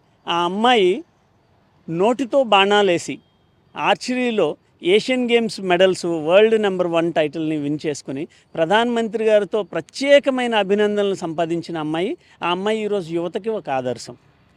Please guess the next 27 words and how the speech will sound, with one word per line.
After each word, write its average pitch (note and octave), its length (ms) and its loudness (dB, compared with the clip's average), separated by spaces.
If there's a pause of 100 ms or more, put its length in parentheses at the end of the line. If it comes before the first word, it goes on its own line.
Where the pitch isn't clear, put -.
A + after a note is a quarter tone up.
(320)
So, C4+ 220 2 (760)
జన్మతః C4+ 560 6
వచ్చిన C4 320 4
అంగవైకల్యాన్ని A#3+ 840 2
కూడా A3+ 360 2 (540)
అధిరోహించవచ్చు. D3+ 840 -4 (1000)
సెకండ్, F#3 480 -2 (840)
ఒక G#3 160 -4 (480)
యువకుడు A#3+ 480 2
నితేష్ A3 460 4
కుమార్ G3+ 300 0 (180)
తన F3+ 80 0
పేరు, F3 400 -2 (400)
పదహారు, G#3 320 2
పదిహేడు G3+ 380 0
ఏళ్ల A3 180 4
వయసులో G#3+ 340 2
మన F#3+ 200 0
విశాఖపట్నంలోనే G3 1000 -2
వాళ్ళ E3 220 0
ఫాదర్ F3+ 380 -2
డిఫెన్స్లో F#3 480 -4
వర్క్ D#3+ 280 -4
చేస్తున్నప్పుడు D#3 460 -8
బైక్ D3 320 -2
యాక్సిడెంట్కి E3+ 640 -8
గురయ్యి D3 500 -4